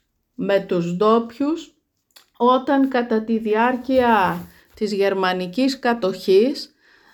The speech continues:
ε, αναγκάστηκαν, ε, να εγκαταλείψουν τη Νέα Λικάρνασσο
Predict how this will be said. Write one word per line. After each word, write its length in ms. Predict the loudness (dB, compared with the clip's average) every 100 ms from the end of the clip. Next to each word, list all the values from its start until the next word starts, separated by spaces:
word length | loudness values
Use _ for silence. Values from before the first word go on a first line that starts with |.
| _
ε, 480 | -2 0 0 0 -4 0
αναγκάστηκαν, 1400 | 2 4 2 2 2 4 0 -6 -8 -6 -4 -2 -2 -4 -8 _ _ _ _ _ _
ε, 600 | -2 0 0 0 -2 -2 -6 -2
να 160 | 2
εγκαταλείψουν 1000 | 2 2 0 0 0 2 0 -4 -6 -4
τη 140 | -4 -4
Νέα 380 | -4 -4 -2 -2
Λικάρνασσο 1040 | -2 -2 -4 -2 -4 -4 -4 0 0